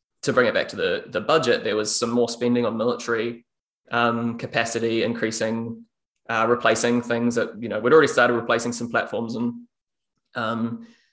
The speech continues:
some of that I think is probably, some of that spending I think is probably justified. That might get my, that might get me, um, cancelled from some of the more, uh,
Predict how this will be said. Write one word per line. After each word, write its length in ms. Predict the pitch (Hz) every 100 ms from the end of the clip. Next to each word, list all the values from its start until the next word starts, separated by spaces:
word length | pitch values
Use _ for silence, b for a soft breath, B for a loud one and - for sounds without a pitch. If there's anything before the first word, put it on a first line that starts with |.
| B
some 200 | - 127
of 60 | 117
that 180 | 117
I 60 | -
think 200 | 117 113
is 80 | -
probably, 600 | 120 113 113 113 113 - _ _
some 160 | - 135
of 60 | 123
that 140 | 101
spending 420 | - 139 135 127
I 60 | 117
think 160 | 117
is 80 | 117
probably 260 | - 113 117
justified. 680 | 110 113 - - 104 104
That 140 | - -
might 240 | 113 -
get 120 | 113
my, 300 | - 107 110 - _
that 120 | 120
might 160 | 123 -
get 100 | -
me, 260 | 113 107 _ _ _
um, 400 | 117 113 113 113
cancelled 380 | - 110 117 117
from 120 | 120
some 180 | 117 110
of 60 |
the 60 | 110
more, 440 | 110 110 110 110 - _ _ _ _ -
uh, 520 | 113 110 104 131